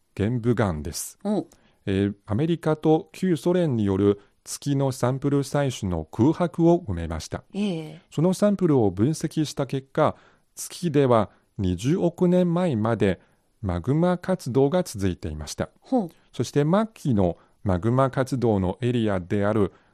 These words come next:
Speaker 1: 月のマントル、それは月の内部構造の一つですが、
Speaker 2: ほう。
Speaker 1: その月のマントルの深い部分では、発熱効果のある放射性同位元素は思ったように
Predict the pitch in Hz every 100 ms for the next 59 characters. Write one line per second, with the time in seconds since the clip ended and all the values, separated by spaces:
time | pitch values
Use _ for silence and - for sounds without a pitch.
0 | _ - - - 160 170 165 139 147 120
1 | - 92 87 - _ _ - 98 95 -
2 | - 156 151 151 _ _ 98 113 131 147
3 | 156 143 113 92 82 - - 107 104 90
4 | - 92 92 - 233 170 - 135 165 165
5 | - 180 180 185 185 190 165 - 131 131
6 | 139 123 - _ - - 151 175 123 131
7 | 139 113 101 98 87 - _ _ _ 101
8 | 92 - 165 170 - - - 185 170 131
9 | 120 117 - 143 123 92 _ _ - 110
10 | 156 165 165 151 165 160 123 98 123 160
11 | 165 143 160 135 113 98 98 90 _ _
12 | _ 98 107 190 - 160 139 147 135 107